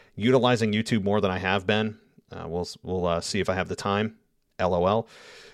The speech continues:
And I'll, if you wanna go ad free, of course, you can do that on our Patreon side of things, on Apple Podcasts. Hit subscribe for ninety-nine cents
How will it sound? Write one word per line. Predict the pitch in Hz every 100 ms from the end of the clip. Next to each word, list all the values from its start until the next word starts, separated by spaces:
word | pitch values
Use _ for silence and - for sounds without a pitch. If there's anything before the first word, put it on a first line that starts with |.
| -
And | 123 123 117 113 107
I'll, | 120 120
if | 127
you | 123
wanna | 135 139
go | 127 117
ad | 120 120
free, | - 127 120
of | 101 -
course, | - 127 117 -
you |
can | 104
do | 101 101
that | 98 -
on | 98
our | 92 90 -
Patreon | - 120 - 107 101
side | - 98 95 90
of |
things, | - 92 92 90 90 -
on | - 78
Apple | 78 95 85
Podcasts. | - 110 113 113 104 95
Hit | - -
subscribe | - 85 - 104 104
for | 98
ninety-nine | 90 98 104 101 90
cents | 82 - 101 - -